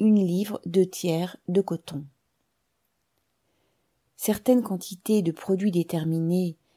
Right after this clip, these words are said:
d'après les données de l'expérience ne représentent que des masses de travail solidifiées, la matérialité d'une heure,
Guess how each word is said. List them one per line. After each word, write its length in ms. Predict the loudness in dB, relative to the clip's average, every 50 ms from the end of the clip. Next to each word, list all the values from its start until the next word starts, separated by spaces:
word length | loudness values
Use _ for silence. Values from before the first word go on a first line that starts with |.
| _ _ _ _
d'après 460 | -2 0 0 0 -2 -2 0 0 2
les 160 | 2 0 0 -2
données 320 | 0 0 2 2 2 0
de 100 | 0 -2
l'expérience 960 | -4 -6 -8 -8 -8 -6 -6 -6 -4 -4 -4 -4 -4 -6 -8 -10 -14 -16 -18 _ _ _ _ _ _ _ _ _ _ _ _ _ _ _
ne 160 | 2 2 4 4
représentent 580 | 4 2 0 0 0 -2 0 0 -2 -2 -2
que 120 | -2 0 0
des 180 | 2 2 2
masses 360 | 2 2 2 2 0 0 -2
de 100 | -2 -4
travail 440 | -4 -4 -4 -4 -2 0 0 0 0
solidifiées, 920 | 0 0 -2 -2 -2 -2 -4 -6 -8 -8 -8 -8 -8 -6 -6 -6 -6 -8 -12 _ _ _ _ _ _ _ _ _ _ _ _ _ _ _ _ _ _ _ _ _ -4
la 180 | -2 -2 -2
matérialité 1000 | -2 0 2 2 0 0 0 0 0 0 2 2 0 0 -2 -6 -8 -4 -2 -2 -2
d'une 320 | 0 2 4 4 6 6
heure, 440 | 4 2 2 0 -2 -6 -8 -14